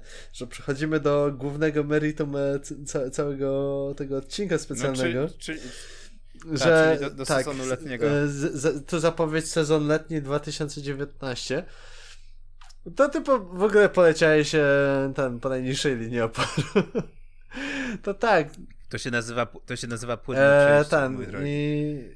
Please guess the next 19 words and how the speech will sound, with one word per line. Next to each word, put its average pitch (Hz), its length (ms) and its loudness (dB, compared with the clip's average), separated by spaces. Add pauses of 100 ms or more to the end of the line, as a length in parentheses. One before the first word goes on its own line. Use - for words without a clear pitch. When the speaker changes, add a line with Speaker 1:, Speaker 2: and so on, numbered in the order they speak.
(180)
Speaker 2:
I... 139 80 -2
Jakbyś 165 360 2
mógł 208 200 0
przeczytać 196 440 -4
ten 156 180 -4
tytuł 147 380 -4
Speaker 1:
Po 123 100 -4
Speaker 2:
tego, 127 280 0
te, 135 320 -2
znaczy, 139 680 -6
t-, - 80 -16
Speaker 1:
Po, 160 140 2
poczekaj, 185 560 2
Speaker 2:
t-, 156 140 -14
tego 143 280 -2
Speaker 1:
bo, 160 100 6
Speaker 2:
anime. 160 400 4
Speaker 1:
e, 175 60 4
tak, 156 280 0